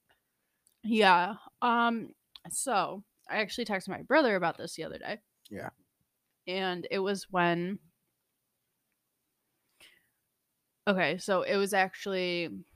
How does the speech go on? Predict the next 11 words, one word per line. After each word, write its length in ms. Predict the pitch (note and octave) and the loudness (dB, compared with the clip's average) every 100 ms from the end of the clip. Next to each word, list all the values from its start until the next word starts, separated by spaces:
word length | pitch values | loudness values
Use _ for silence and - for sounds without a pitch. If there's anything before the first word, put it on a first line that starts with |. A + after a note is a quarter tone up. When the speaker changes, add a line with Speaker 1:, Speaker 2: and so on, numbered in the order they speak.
| - _ _ _ _ - | -20 _ _ _ _ -8
Speaker 1:
something 400 | G3 G3+ F3 E3 | -4 -4 -4 -4
else 300 | - D3 D3+ | -2 -4 -4
that 120 | D3 D3+ | -10 -10
somebody 260 | D3 - - | -10 -10 -10
tweeted, 400 | C#3 G#2 D#2+ D#3+ | -10 -8 -8 -6
but 100 | - D#3+ | -4 -4
it 80 | |
goes, 220 | D#3+ D#3+ E3+ | -2 -6 -6
"Let's 500 | E3+ E3+ F3+ - A3 | -6 -2 -2 -2 -8
remember 540 | A3+ F#3+ F3 F3 E3+ | -4 -2 -2 -2 -2
that 340 | E3+ D#3+ E3+ | 0 0 0